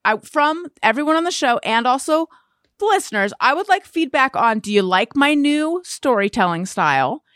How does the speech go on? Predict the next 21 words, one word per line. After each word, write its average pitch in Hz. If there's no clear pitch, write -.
And 262
do 247
you 294
think 220
I 226
should 240
allow 196
my 202
mother-in-law 196
to 240
clean 240
up 220
and 220
organize 185
my 175
desk? 165
That's 254
the 277
question. -
So -
that's, 277